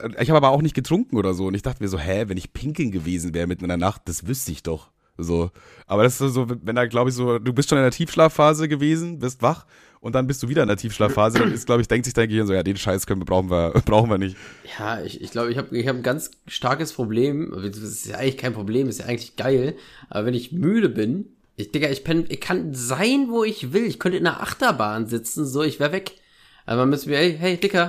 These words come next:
Speaker 2: aufstehen, vorbei. So, das ist,
Speaker 1: <laughs>
Speaker 2: das ist halt wirklich, also eigentlich ja kein Problem.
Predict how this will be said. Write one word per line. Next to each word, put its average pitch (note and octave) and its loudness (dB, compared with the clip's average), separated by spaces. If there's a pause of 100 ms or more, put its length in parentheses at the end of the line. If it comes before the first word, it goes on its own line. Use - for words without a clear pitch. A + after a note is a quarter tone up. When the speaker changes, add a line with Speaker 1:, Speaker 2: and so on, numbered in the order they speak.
Speaker 2:
aufstehen, D3+ 0
vorbei. D#3 2 (220)
So, A#2 -2
das A#2+ 2
ist, - -2
Speaker 1:
<laughs> - -
Speaker 2:
das - -2
ist A#2+ -8 (140)
halt C#3+ -4
wirklich, D#3+ -6 (320)
also B2 -2
eigentlich G3+ 0
ja D#3+ -2
kein D#3+ 0
Problem. A#2 0